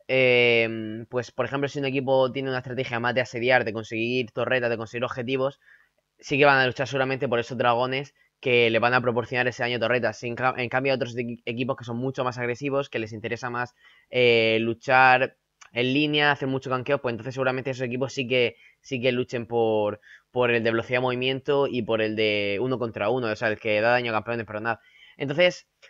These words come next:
eh, en ese aspecto yo creo que en competitivo sí que se va a ver más la lucha de dragones. De todos modos, todavía no he probado el P V E. Es, sabéis que m-, con muchas cosas no me suelo meter en el P V E porque va muy mal, pero en este sí que me voy a meter en el P V E,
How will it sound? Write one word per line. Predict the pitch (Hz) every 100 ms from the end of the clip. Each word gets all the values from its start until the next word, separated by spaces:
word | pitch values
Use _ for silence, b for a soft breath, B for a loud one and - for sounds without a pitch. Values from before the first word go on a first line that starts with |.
| _
eh, | 143 139 139
en | 143
ese | 175
aspecto | 160 165 - 175
yo | 170 151
creo | 156
que |
en |
competitivo | 151 139 131 135 143
sí | 143
que | 131
se | 123
va | 117 113
a |
ver | 110
más | 113 151 143
la | 131
lucha | 127
de | 131
dragones. | 117 120 135 143 147 -
De | 135 131 131
todos | 156
modos, | 165 170
todavía | 139 143
no | 156
he | 139
probado | 127 120
el | 110
P | 117
V | 110 139
E. | 135
Es, | - _
sabéis | - 127 135
que | 151
m-, | 127 117
con | 120
muchas | 120 123 139
cosas | 131 123
no | 120
me |
suelo | 120 127
meter | 107
en | 113
el | 110
P | 110
V | 101
E | 107
porque | 107 113
va | 110
muy | 113
mal, | 104 120
pero | 113 101
en | 107
este | 120 131
sí | - 127
que |
me | 117
voy | 110
a |
meter | 101 98
en | 101
el | 95
P | 120 104
V | 98
E, | 131